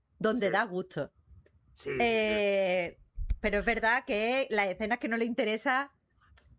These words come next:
Speaker 2: Las
Speaker 1: es
Speaker 2: escenas de
Speaker 1: montaje.
Speaker 2: batallas siempre han sido muy malas. O sea, quiero decir que por eso yo tampoco es casi una gran sorpresa, pero, pero las escenas de, de hostias siempre se le han dado bastante mal a Nolan. Y simplemente esta peli, pues como tiene un poco más de hostias
Speaker 1: Bueno,
Speaker 2: de la cuenta, pues
Speaker 1: todo
Speaker 2: no
Speaker 1: el ra-,
Speaker 2: pasa.
Speaker 1: todo el, todo siempre no. Yo recuerdo también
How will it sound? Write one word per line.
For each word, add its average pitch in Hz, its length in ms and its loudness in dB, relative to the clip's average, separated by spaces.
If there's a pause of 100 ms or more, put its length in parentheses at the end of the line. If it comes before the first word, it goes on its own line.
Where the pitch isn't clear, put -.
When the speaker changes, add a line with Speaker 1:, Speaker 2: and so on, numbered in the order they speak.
(420)
Speaker 2:
Las 147 240 2
Speaker 1:
es - 80 2
Speaker 2:
escenas 180 280 4
de 208 100 6
Speaker 1:
montaje. 175 180 6
Speaker 2:
batallas 170 680 2
siempre 165 340 -6
han 143 60 -8
sido 143 140 -10
muy 113 160 -14
malas. 101 440 -12 (120)
O 117 100 -14
sea, 120 220 -4
quiero 131 200 -6
decir 120 160 -12
que 117 120 -8
por 131 220 -6
eso 135 120 -8
yo 147 160 -4
tampoco 135 300 -6
es 143 80 -8
casi 147 260 -6
una 143 160 -4
gran 131 220 -6
sorpresa, 120 580 -8
pero, 113 260 -6 (420)
pero 131 140 -6
las 131 180 0
escenas 143 280 0
de, 143 220 -2
de 143 180 -4
hostias 147 640 -4
siempre 131 320 -12
se 139 120 -14
le 131 60 -2
han 123 100 -6
dado 123 120 -2
bastante 120 360 -8
mal 110 380 -4
a 104 120 -10
Nolan. 104 260 -12 (460)
Y 135 160 -10
simplemente 127 420 -2
esta 135 220 -6
peli, 135 220 -6
pues 120 140 -16
como 117 160 -18
tiene 120 180 -10
un 113 40 -20
poco 127 220 -4
más 123 200 -2
de 127 120 -6
hostias - 240 -8
Speaker 1:
Bueno, 233 240 0
Speaker 2:
de 123 80 -6
la 123 160 -6
cuenta, 123 280 -10
pues - 140 0
Speaker 1:
todo 254 80 2
Speaker 2:
no 269 60 4
Speaker 1:
el 269 40 -6
ra-, 247 180 0
Speaker 2:
pasa. - 60 -12
Speaker 1:
todo 233 140 0
el, 240 160 -2
todo 247 240 0
siempre 302 380 -2
no. 190 100 -2
Yo 190 140 0
recuerdo 240 320 -2
también 196 500 -4